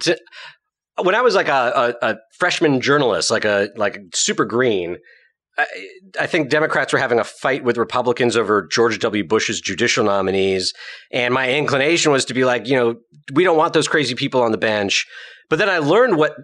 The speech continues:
what they were, what, what that meant in, in practice was that Democrats were just kinda arbitrarily saying that you need sixty votes to pass stuff. And it made no sense to me. And I'm like, "Why, why is this a rule? We're not gonna like that if, you know, after eight years of George W. Bush, there's a lot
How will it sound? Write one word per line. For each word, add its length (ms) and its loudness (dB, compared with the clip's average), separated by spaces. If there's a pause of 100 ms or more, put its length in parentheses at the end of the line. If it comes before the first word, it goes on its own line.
(120)
what 200 0
they 120 2
were, 240 2
what, 200 0 (200)
what 180 -4
that 160 -2
meant 280 2
in, 200 0 (100)
in 140 -2
practice 480 -2
was 160 0
that 100 -2
Democrats 400 0
were 60 0
just 140 -2
kinda 140 -2
arbitrarily 600 2
saying 460 2
that 180 2
you 100 -6
need 160 0
sixty 300 -4
votes 240 -2
to 100 -12
pass 300 -4
stuff. 260 -4 (240)
And 100 0
it 60 -2
made 220 0
no 180 4
sense 360 0
to 100 -4
me. 120 0
And 100 0
I'm 40 0
like, 140 0
"Why, 240 2
why 180 2
is 100 0
this 200 -2
a 40 0
rule? 360 -2 (320)
We're 180 4
not 240 4
gonna 160 2
like 280 0
that 280 0
if, 240 -2 (340)
you 120 0
know, 280 0
after 400 0
eight 160 -2
years 240 0
of 60 -4
George 280 0
W. 260 -2
Bush, 340 2
there's 140 -4
a 60 0
lot 260 2